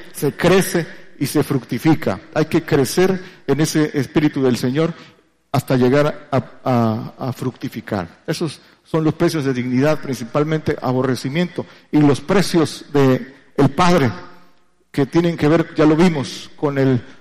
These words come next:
despojo total, con la conversión verdadera, despojo de todo, de nuestra vida misma. Morimos a lo que éramos para vivir a Dios. Dice que morimos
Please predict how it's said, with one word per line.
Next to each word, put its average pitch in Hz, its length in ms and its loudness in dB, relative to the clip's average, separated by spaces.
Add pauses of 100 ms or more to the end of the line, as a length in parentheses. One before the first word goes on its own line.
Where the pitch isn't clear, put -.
(160)
despojo 170 640 0 (180)
total, 131 540 0
con 143 160 -2
la 143 100 2
conversión 147 720 0 (300)
verdadera, 123 960 2
despojo 156 580 -2 (120)
de 135 100 0
todo, 143 420 -2 (200)
de 139 120 -2
nuestra 143 260 -2
vida 165 220 6
misma. 180 400 0 (220)
Morimos 170 500 0 (120)
a - 40 0
lo 143 180 2
que 165 160 4
éramos 170 420 2 (300)
para 127 640 -2 (360)
vivir 147 520 4
a 127 100 2
Dios. 135 320 2
Dice 175 240 -2
que 151 160 2
morimos 151 640 0